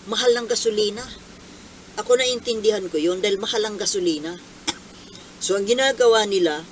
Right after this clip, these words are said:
ah, nagiging tatlo sa loob, mayroong isang baby seat, masikip.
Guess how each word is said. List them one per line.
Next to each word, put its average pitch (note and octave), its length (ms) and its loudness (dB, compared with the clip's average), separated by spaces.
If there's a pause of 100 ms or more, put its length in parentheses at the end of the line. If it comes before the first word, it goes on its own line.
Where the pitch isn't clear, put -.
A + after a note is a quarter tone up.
(1080)
ah, D#3+ 400 2
nagiging G#3 560 0
tatlo G3 320 -4
sa A#3+ 200 0
loob, D3+ 320 0 (400)
mayroong G3 320 -2
isang F3+ 320 -2
baby E3 320 2
seat, D3+ 240 -2 (1200)
masikip. - 440 0